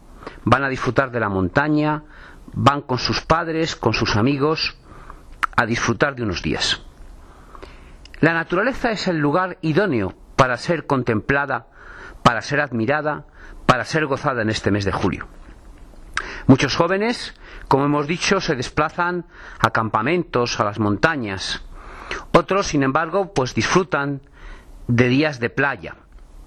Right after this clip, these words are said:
¿Y qué se pueden encontrar los jóvenes? ¿Y qué se pueden encontrar las familias en la montaña y en los días de playa? En la montaña se pueden encontrar las maravillas de las crestas, ascender a un pico,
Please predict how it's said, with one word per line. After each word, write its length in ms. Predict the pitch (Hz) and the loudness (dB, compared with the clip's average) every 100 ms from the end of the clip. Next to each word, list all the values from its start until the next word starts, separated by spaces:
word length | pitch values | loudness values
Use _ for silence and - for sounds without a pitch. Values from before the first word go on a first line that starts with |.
| - | -8
¿Y 120 | - 180 | 0 2
qué 120 | 302 | 2
se 140 | - | -2
pueden 260 | 156 131 107 | -2 0 2
encontrar 600 | 101 104 98 - 127 101 | 0 0 -2 0 0 -2
los 180 | 98 - | -8 -2
jóvenes? 520 | 123 113 92 82 - - - - - - | 0 2 0 -2 -4 -8 -16 -16 -6 0
¿Y 100 | 143 | 2
qué 100 | 165 | 2
se 140 | 160 | 0
pueden 240 | 131 151 | 0 0
encontrar 400 | 147 139 135 143 | 2 0 0 0
las 160 | 131 123 | -2 -2
familias 760 | 117 127 117 107 92 - - - - - - - - | 0 0 0 0 0 -4 -8 -10 -18 -18 -18 -14 -2
en 160 | 139 139 | 0 2
la 80 | |
montaña 680 | 127 120 117 151 143 123 113 | 0 0 0 0 0 0 0
y 100 | 107 | 2
en 80 | 107 | 2
los 180 | 101 101 | 2 2
días 200 | 107 104 | 0 0
de 80 | 92 | -2
playa? 380 | 90 82 - - - - - - - - | -2 -2 -4 -12 -18 -20 -18 -14 -12 0
En 120 | 151 160 | 2 4
la 80 | |
montaña 460 | 165 165 190 233 240 | 2 0 0 0 0
se 160 | - 170 | -2 0
pueden 280 | 180 208 | 0 2
encontrar 560 | 196 180 175 170 208 208 | 2 2 0 2 0 0
las 240 | 180 135 | -2 -2
maravillas 840 | 135 120 113 165 156 156 151 - - - - - | 0 0 -2 0 2 0 -2 -8 -14 -18 -12 2
de 160 | 113 | 4
las 180 | 101 - | 4 0
crestas, 800 | - 147 - - 78 - - - - - - - - | -2 -2 -2 -6 -4 -2 -2 -4 -10 -16 -16 -18 -8
ascender 880 | - 120 - 107 104 127 147 131 - - - - - - | -2 -2 2 2 2 2 0 -4 -8 -20 -20 -20 -12 0
a 80 | 127 | 2
un 140 | 131 | 2
pico, 420 | - 151 - - | 0 -2 -2 -6